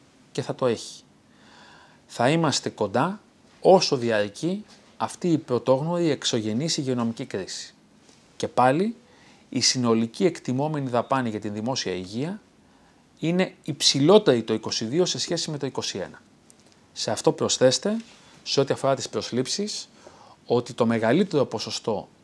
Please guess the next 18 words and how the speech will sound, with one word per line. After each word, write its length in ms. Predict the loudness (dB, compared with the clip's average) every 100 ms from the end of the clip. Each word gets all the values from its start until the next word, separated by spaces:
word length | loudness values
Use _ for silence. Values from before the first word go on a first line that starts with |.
| _
των 180 | -6 0
νέων 240 | 4 4
προσλήψεων 560 | 2 -4 -2 -4 -4 -6
του 100 | -6
είκοσι 380 | -6 -4 -4 -2
δύο, 340 | 0 2 2 -4 -20 -20 -20 _ _ -20 -10 2
αν 160 | 4
δεν 100 | 4
με 60 | 2
απατάει 220 | 2 2
η 20 |
μνήμη 200 | 0 0
μου, 80 | -2
το 100 | -2
είκοσι 300 | -2 -2 0
εννιά 220 | 0 0
τοις 120 | -2
εκατό, 400 | -6 -4 -4 -6